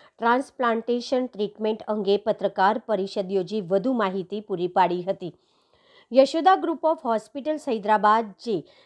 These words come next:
જે સી આઈ અને એન એ બી એચ દ્વારા માન્યતા પ્રાપ્ત છે અને વિશ્વસ્તરીય દર્દી સેવા માટે પ્રસિદ્ધ છે, જેના દ્વારા વડોદરામાં પ્રેસ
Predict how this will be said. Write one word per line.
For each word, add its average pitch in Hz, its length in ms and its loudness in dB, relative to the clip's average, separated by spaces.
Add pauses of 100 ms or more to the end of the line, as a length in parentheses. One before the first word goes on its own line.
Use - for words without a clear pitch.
(160)
જે 262 380 -2
સી 277 300 -4
આઈ 214 380 4
અને 220 380 -2
એન 247 260 0
એ 233 160 2
બી 208 280 0
એચ 220 240 0
દ્વારા 202 340 2
માન્યતા 190 500 0
પ્રાપ્ત 214 440 -4
છે 226 240 -8 (1300)
અને 269 260 6
વિશ્વસ્તરીય 254 880 -2
દર્દી 220 380 0
સેવા 214 320 -2
માટે 214 300 -2
પ્રસિદ્ધ 196 560 -8
છે, 175 260 -6 (960)
જેના 196 360 2
દ્વારા 202 340 4 (360)
વડોદરામાં 285 720 4
પ્રેસ 262 280 -2